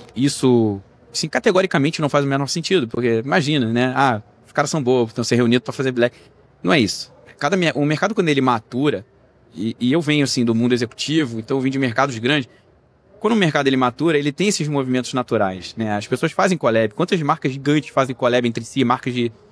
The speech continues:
de roupa, por exemplo. É um, é um movimento natural de mercado. Não tem nada de errado em você querer abaixar seu cac, botar mais gente pra dentro. Por que isso, tá? É, o jogo é de aquisição de cliente. Então, dois mil e vinte e seis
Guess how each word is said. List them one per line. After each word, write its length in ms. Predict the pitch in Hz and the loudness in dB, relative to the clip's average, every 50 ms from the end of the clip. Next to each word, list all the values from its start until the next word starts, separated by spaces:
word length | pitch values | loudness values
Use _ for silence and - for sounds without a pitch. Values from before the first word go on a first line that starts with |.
| - - | -14 -4
de 100 | 131 120 | -4 -2
roupa, 380 | 113 135 147 143 139 127 127 | 0 2 0 0 0 0 -2
por 140 | - 139 135 | 0 0 0
exemplo. 320 | 120 113 131 123 123 _ _ _ _ _ _ _ _ - | 2 2 0 0 0 _ _ _ _ _ _ _ _ -2
É 80 | - 147 | 0 2
um, 160 | 180 185 180 - | 2 2 0 0
é 80 | - | 0
um 40 | 151 | 0
movimento 340 | 165 170 156 165 175 185 185 | 2 0 0 0 -2 0 0
natural 400 | 190 208 - - 185 165 196 190 | -2 -2 0 0 2 2 2 2
de 80 | 156 | 0
mercado. 440 | 151 135 123 113 - 127 113 110 110 | 0 0 0 0 0 0 0 0 0
Não 40 | 120 | 0
tem 140 | - 151 147 | 0 0 2
nada 120 | 147 180 | 2 0
de 80 | 190 208 | 0 2
errado 240 | 180 151 156 160 156 | 2 2 2 0 0
em 40 | |
você 240 | 147 147 143 - 147 | 0 0 0 -2 -2
querer 280 | - - 131 127 127 127 | 0 0 2 4 4 2
abaixar 360 | 127 123 120 117 - 131 131 | 4 2 0 -2 0 -2 -2
seu 160 | 120 123 110 | 0 -2 -4
cac, 600 | - - 127 131 147 147 135 - - 113 110 110 | -2 0 2 2 2 2 0 -2 -4 -4 -2 -2
botar 300 | 113 117 120 117 139 135 | 0 0 0 2 2 2
mais 180 | 143 135 131 123 | 4 4 2 2
gente 220 | 117 127 127 - | 2 0 -2 0
pra 140 | - 120 110 | 0 0 0
dentro. 260 | 117 139 143 127 _ _ - _ _ _ - | 2 0 0 -2 _ _ -20 _ _ _ 0
Por 120 | - 185 180 | 0 0 2
que 120 | - 220 | 2 2
isso, 260 | 190 127 117 - - | 2 2 2 0 0
tá? 160 | 139 131 135 - - - - - _ - | 0 0 -2 -2 -10 -20 -20 -20 _ 0
É, 160 | - 123 - | 2 2 2
o 140 | - 147 151 | 2 0 0
jogo 320 | 135 131 151 190 185 151 147 | 0 2 0 0 2 2 0
é 60 | 143 | 0
de 80 | 151 | 0
aquisição 320 | 156 - 180 160 - 175 175 | -2 -4 -4 -4 -2 -2 -4
de 80 | 165 | -2
cliente. 360 | - 247 208 131 117 113 - - | -2 -2 0 0 0 -4 -6 -10
Então, 280 | 117 120 - 160 190 196 - _ _ _ _ - | -8 -2 0 0 0 0 -6 _ _ _ _ -6
dois 200 | 117 139 147 135 | -2 -2 -2 0
mil 100 | 151 202 | -2 -2
e 20 | |
vinte 160 | 226 196 139 - | -2 -2 -4 -2
e 40 | |
seis 460 | - - 147 175 170 127 - - - | 0 0 2 2 2 0 -2 -6 -12